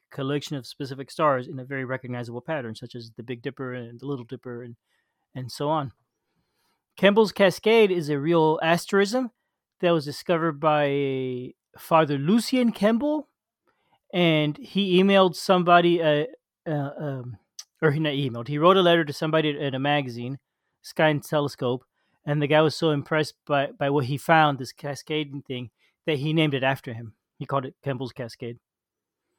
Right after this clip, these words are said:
So it's actually a real thing. It's not a place because, you know, these are all stars that, when you look at 'em from Earth, form a straight line.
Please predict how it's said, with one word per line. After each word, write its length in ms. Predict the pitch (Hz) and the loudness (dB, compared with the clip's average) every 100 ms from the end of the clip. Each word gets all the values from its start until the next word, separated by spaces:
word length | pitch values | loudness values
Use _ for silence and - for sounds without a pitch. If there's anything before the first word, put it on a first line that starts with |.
| _ - | _ -8
So 80 | |
it's 100 | 165 | -2
actually 320 | 208 214 220 185 | 0 0 0 -2
a 60 | |
real 240 | 165 190 185 | 0 0 -2
thing. 360 | 185 185 185 - _ | -4 -4 -6 -12 _
It's 180 | 170 175 | -6 2
not 160 | 285 254 | 4 4
a 80 | |
place 580 | - - 190 226 147 143 | 2 -2 2 2 2 -2
because, 320 | - 170 160 | -6 -6 -6
you 180 | 160 160 | -6 -6
know, 80 | 147 - _ | -6 -10 _
these 240 | 170 190 180 | -4 -2 2
are 80 | |
all 140 | 170 170 | 2 2
stars 360 | - 170 160 | 0 -2 -2
that, 120 | 139 - _ _ _ _ _ _ - | -4 -12 _ _ _ _ _ _ -10
when 180 | 165 147 | -4 -2
you 80 | 143 | -2
look 360 | 151 170 175 | 0 2 2
at 100 | 170 | 0
'em 80 | 143 | -2
from 180 | 139 151 | -4 0
Earth, 220 | 170 175 | 0 0
form 220 | - 143 | -4 -6
a 40 | 135 | -6
straight 280 | - 127 | -10 -10
line. 440 | 131 139 170 220 | -4 -2 -2 -2